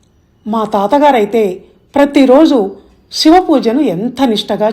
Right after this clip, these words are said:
చేసేవారో" అని సమాధానం చెప్పారు శివయ్య గారు. ఆ కాలం మనుషుల్లో ఉన్న ఆ ఆధ్యాత్మిక చింతన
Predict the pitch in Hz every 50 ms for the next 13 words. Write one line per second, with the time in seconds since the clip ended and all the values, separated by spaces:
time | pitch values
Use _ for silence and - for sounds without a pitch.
0 | 226 220 190 190 - 208 190 196 190 196 202 214 208 - _ _ _ _ _ _
1 | _ _ _ _ _ _ _ _ _ _ _ _ _ _ _ _ _ _ _ -
2 | 208 208 208 208 196 175 170 - - - - _ _ _ - - - 226 202 202
3 | 226 247 262 285 311 285 247 - 196 - - 202 190 190 254 302 294 - 233 175
4 | 185 185 190 185 175 185 175 175 175 - - _ _ _ _ _ _ _ _ _
5 | _ _ _ _ _ _ _ _ - _ _ _ _ _ - - - - - -
6 | - - - - - - 240 233 254 269 269 285 269 277 320 359 359 359 330 311
7 | 240 247 - - 269 240 240 240 226 214 202 202 202 214 208 180 175 - - -
8 | _ _ _ _ - 220 214 202 196 202 175 165 - 269 285 277 277 254 240 240
9 | 214 208 - 214 196 202 214 233 247 330